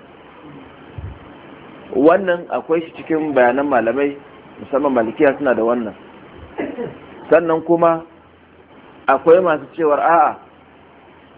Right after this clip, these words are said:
abin da za ka yi shi ne, yanzu kana da raka'a ɗaya. Ya raka'a ɗayan farko take a magarba, Fatiha da sura, amma biyayya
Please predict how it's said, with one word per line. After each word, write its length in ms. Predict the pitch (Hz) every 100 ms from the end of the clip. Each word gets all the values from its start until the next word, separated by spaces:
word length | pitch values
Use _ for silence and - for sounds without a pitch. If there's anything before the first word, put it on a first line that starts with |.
| - - - - - - - - - -
abin 300 | - 131 190
da 100 | 175
za 180 | 156 160
ka 80 | 160
yi 80 | 131
shi 180 | 123 147
ne, 180 | 120 95 - - - -
yanzu 260 | 139 147
kana 240 | 170 175 156
da 100 | 131
raka'a 360 | 131 156 147 113
ɗaya. 280 | 101 104 - - - - - - - - - - - - - - - - 113
Ya 240 | 135 143
raka'a 560 | 170 175 - 156 156 -
ɗayan 340 | 151 165 165 160
farko 400 | 165 165 165 165
take 200 | 175 170
a 100 | 135
magarba, 560 | 131 120 160 165 156 156 - - - - - -
Fatiha 540 | 143 156 160 175 160 131
da 140 | 127 -
sura, 440 | 165 170 160 151 - - - - - - - - - - - - - - - - 127
amma 540 | 131 135 143 156 160
biyayya 760 | 139 143 160 180 175 156 120